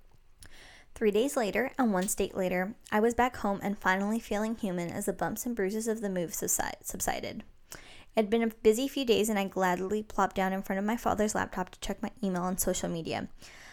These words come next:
log into MySpace, and began to work through the stack of accumulated messages. I opened the reply from Blueberry. It had been sent almost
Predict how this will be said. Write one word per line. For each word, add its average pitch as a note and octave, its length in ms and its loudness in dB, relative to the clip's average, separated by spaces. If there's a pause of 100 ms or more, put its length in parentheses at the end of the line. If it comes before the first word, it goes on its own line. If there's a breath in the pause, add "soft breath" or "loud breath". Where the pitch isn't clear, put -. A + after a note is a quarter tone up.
(200 loud breath)
log F#3+ 220 8
into A3 120 4
MySpace, G#3 600 2
and G3+ 100 0
began F#3+ 260 0
to G#3+ 60 0
work F#3+ 220 -2
through G3 120 -4
the G3 80 0
stack G3 360 2
of G#3 100 -4
accumulated F#3 600 -2
messages. - 680 -4 (400 soft breath)
I A3+ 120 4
opened A3+ 220 2
the A#3 60 4
reply A3 340 2
from A#3 200 -2
Blueberry. F3 600 0
It G#3 80 0
had G#3 220 0
been G#3 140 0
sent - 260 0
almost G3+ 320 -2